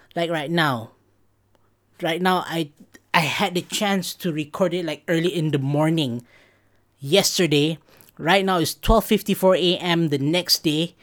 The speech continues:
I had this set up for almost two days, and I didn't record a thing because I got lazy. I played Pokemon Sword, and sometimes when I tried to record,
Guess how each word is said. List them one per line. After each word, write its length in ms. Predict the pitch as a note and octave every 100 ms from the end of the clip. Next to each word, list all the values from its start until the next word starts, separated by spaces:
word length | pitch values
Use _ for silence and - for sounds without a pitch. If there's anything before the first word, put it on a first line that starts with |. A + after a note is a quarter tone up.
| _ _ - -
I 100 | E3+
had 320 | C3+ F#3 D3
this 140 | F#3
set 280 | - G3 F3
up 120 | D#3
for 120 | - F#3+
almost 400 | D#3+ F#3 - -
two 140 | A3+
days, 480 | A3+ D#3 A2+ - - - _ -
and 140 | E3
I 120 | D3+
didn't 300 | D3+ D#3+ E3+
record 360 | D#3+ D#3+ - E3
a 60 | D#3+
thing 320 | - B2+ B2+
because 320 | B2 D#3 -
I 100 | E3
got 220 | D#3+ D3
lazy. 480 | C#3 C#3+ C#3 F3 F3 - - - - -
I 300 | C3 C3 B2 -
played 300 | C#3 B2 - _ _ _ _ _ -
Pokemon 500 | E3 F#3 D3+ C3+ C3
Sword, 520 | - D3+ F3+ - - _ _ _ -
and 360 | C#3+ C#3+ C#3
sometimes 420 | C3+ D#3+ D#3 F3+ E3+
when 140 | D#3
I 60 | D3
tried 320 | - F3+ D#3+
to 120 | F#3
record, 480 | E3 D#3+ - F#3+